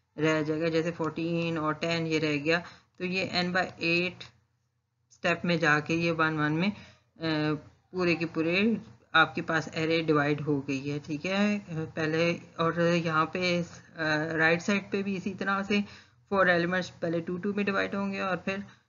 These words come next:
टू टू elements वन वन में divide हो जाएंगे और यहाँ पे stop हो जाएंगे।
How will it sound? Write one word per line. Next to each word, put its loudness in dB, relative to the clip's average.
टू -8
टू -2
elements 2
वन 2
वन 4
में 0
divide 2
हो 2
जाएंगे 0
और 4
यहाँ 0
पे 2
stop 0
हो 2
जाएंगे। 0